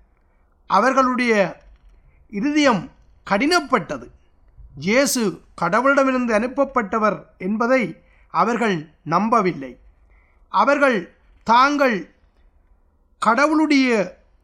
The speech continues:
சட்டத்தை மீறி உள்ளார்கள் என்பதையும், பாவிகளாய் இருக்கிறார்கள் என்பதையும் ஏற்றுக்கொள்ள மறுத்தார்கள்.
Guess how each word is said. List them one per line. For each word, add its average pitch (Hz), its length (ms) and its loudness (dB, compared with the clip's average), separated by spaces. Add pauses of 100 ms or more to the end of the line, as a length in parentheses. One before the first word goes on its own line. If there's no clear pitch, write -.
(140)
சட்டத்தை 294 760 -2
மீறி 262 600 -2
உள்ளார்கள் 220 580 0 (280)
என்பதையும், 262 720 0 (1160)
பாவிகளாய் 294 680 4
இருக்கிறார்கள் 262 840 -2
என்பதையும் 254 760 -2 (240)
ஏற்றுக்கொள்ள 233 680 0
மறுத்தார்கள். 190 760 -2